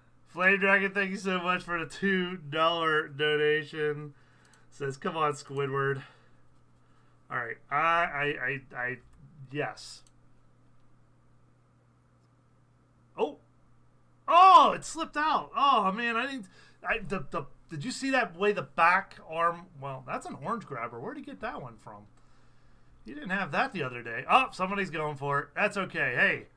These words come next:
I wanna see somebody win. If it's not me, that's fine. If it is me, even better. Now, I want you guys to win too, and that's why I want you guys to use this code over here, win time fifty, get fifty percent more tokens when you go to claw crazy dot com,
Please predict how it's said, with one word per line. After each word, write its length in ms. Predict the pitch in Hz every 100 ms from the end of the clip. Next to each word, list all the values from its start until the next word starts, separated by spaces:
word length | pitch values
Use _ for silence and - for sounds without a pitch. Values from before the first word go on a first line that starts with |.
| -
I 140 | 180
wanna 180 | 311 302
see 180 | - 214
somebody 300 | 233 190 156
win. 300 | 147 180 143
If 120 | 143
it's 160 | 220 269
not 220 | 254 147
me, 180 | 180 214
that's 200 | 185 180
fine. 440 | 151 165 190 226 - - - _ _ _ _ _
If 160 | 139 147
it 60 |
is 200 | 160 208
me, 360 | 196 220 254 226 - - - - -
even 240 | 180 208
better. 340 | 175 127 - - - - - - - - -
Now, 220 | 139 - - - -
I 100 | 254
want 240 | 349 349
you 100 | 302
guys 240 | 294 208 156
to 100 | 165
win 220 | 156 151
too, 160 | 220
and 100 | 190
that's 140 | 160 196
why 80 | 233
I 40 |
want 160 | 226 214
you 60 |
guys 180 | 214 196
to 40 |
use 120 | 196 196
this 140 | 170
code 300 | - 233 269
over 220 | 185 143
here, 160 | 135 151
win 220 | 147 220
time 260 | 190 208 190
fifty, 280 | 247 196
get 200 | 156 156
fifty 220 | 214 202 202
percent 340 | 175 190 196
more 160 | 180 170
tokens 520 | 190 254 180 165 - - - -
when 120 | - 180
you 60 |
go 120 | 202
to 60 | 190
claw 240 | - 226
crazy 340 | 190 214 208 180
dot 260 | 185 180
com, 380 | 180 220 226 214